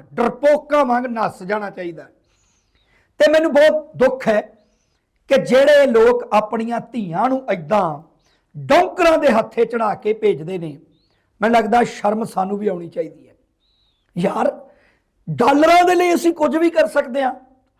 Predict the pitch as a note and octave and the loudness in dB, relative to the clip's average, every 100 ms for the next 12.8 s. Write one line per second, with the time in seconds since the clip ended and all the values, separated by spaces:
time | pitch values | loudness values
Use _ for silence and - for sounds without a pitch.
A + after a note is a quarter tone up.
0 | - E4+ A#3+ F#3 G3+ D3+ - D#4+ D#4+ F4+ | 0 2 2 -2 -2 -4 0 4 6 6
1 | D#4+ C#4+ C4+ G#3+ D#3 - _ _ _ _ | 4 0 0 -2 -4 -16 _ _ _ _
2 | _ _ _ _ _ _ _ _ _ _ | _ _ _ _ _ _ _ _ _ _
3 | _ - F#3 C4 C#4 - - _ - G3+ | _ -6 0 2 0 -6 -20 _ -2 0
4 | G3 C#4 B3 D#4+ - C#4 - D#3 - _ | 0 0 2 2 2 -2 -2 -12 -14 _
5 | _ _ _ _ _ D#4+ F4 F4 D#4 E4+ | _ _ _ _ _ 2 2 4 2 2
6 | G4 G4+ G4+ G4+ E4 D#4+ C#4+ G3+ - _ | 4 4 4 2 2 0 -2 -6 -10 _
7 | _ _ _ _ - C#4 C4+ A3 - C#4 | _ _ _ _ -10 -8 -4 -4 -4 -8
8 | - A#3+ G#3 G#3 B3+ B3+ B3+ B3+ C4 C#4 | -4 -2 -2 0 -2 0 -6 -6 -8 -10
9 | _ _ _ - A#3+ - C4+ B3 C4 - | _ _ _ -2 -2 0 -2 -2 -4 -4
10 | G#3+ G#3+ A#3 B3+ - G#3 A3 A#3 A3+ B3 | -4 -4 -6 -6 -2 -2 0 -4 -8 -8
11 | B3 B3+ B3+ A#3+ E3 F3+ A#3 B3 C#4+ G#3+ | 2 2 2 -2 0 0 -2 -2 -4 -4
12 | D#3 G3+ G#3 B3 C4 B3 A3 | -4 -2 0 0 -2 2 2